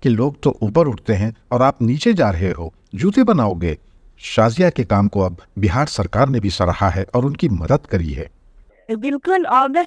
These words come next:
Speaker 2: है, ये तो natural है society का कि, अ, अगर आप नीचे से ऊपर की तरफ जाते हैं तो लोग बहुत appreciate करते हैं। लेकिन अगर आप एक medical background है आपका education का, और फिर आप अगर फुटवियर, अ,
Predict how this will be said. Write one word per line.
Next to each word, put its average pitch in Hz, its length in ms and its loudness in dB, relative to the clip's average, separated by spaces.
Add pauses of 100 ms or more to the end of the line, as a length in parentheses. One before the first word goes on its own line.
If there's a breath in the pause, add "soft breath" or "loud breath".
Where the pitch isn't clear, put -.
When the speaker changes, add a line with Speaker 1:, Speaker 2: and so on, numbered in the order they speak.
Speaker 2:
है, 320 80 0
ये 302 140 -4
तो 330 140 -4
natural 294 500 0
है 320 60 0
society 285 520 -2
का 277 160 -2
कि, 285 320 -8 (440 soft breath)
अ, 240 360 0
अगर 247 320 -2
आप 285 240 0
नीचे 277 500 -2
से 339 160 0
ऊपर 294 340 -2
की 294 180 -8
तरफ 277 260 -2
जाते 254 400 -2
हैं 262 180 -6
तो 254 180 -6
लोग 247 220 -2
बहुत 233 320 0
appreciate 254 600 -4
करते 240 340 -8
हैं। 220 260 -6 (420)
लेकिन 247 440 -2
अगर 247 360 0
आप 262 320 2
एक 269 200 -6
medical 247 460 -4
background 233 540 -2
है 226 220 -6
आपका 214 360 -4
education 214 580 -6
का, 214 240 -4 (420)
और 240 160 4
फिर 302 220 -6
आप 269 240 2
अगर 247 360 -2
फुटवियर, 247 440 -2
अ, 240 60 -10